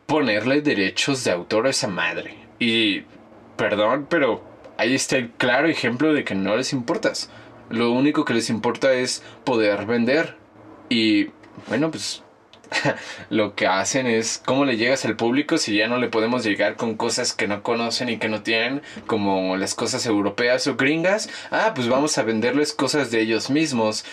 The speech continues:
y se las vendemos mucho más caras o se las vendemos al precio y decimos, "Miren, eh, hay diversidad, estamos siendo, mm, incluyentes". Es una estupidez, la verdad. Am, entonces,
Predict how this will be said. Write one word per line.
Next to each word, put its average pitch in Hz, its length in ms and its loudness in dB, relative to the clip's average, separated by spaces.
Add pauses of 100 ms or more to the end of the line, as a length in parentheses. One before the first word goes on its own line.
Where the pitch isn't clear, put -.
y 156 60 2
se 208 120 2
las 185 140 2
vendemos 120 380 0
mucho 113 280 -2
más 90 200 -2
caras 117 500 0
o 123 100 -2
se - 120 -2
las 123 140 0
vendemos 139 360 2
al 104 140 -2
precio 127 420 0 (320)
y 143 80 4
decimos, 131 580 0
"Miren, 185 560 2
eh, 170 540 2
hay 131 180 4
diversidad, 160 920 4
estamos 135 420 2
siendo, 135 720 4
mm, 110 260 4 (440)
incluyentes". 131 1300 2 (340)
Es - 160 0
una 127 360 2
estupidez, - 800 -2
la - 80 -2
verdad. - 340 -8 (420)
Am, 104 880 0
entonces, 117 500 0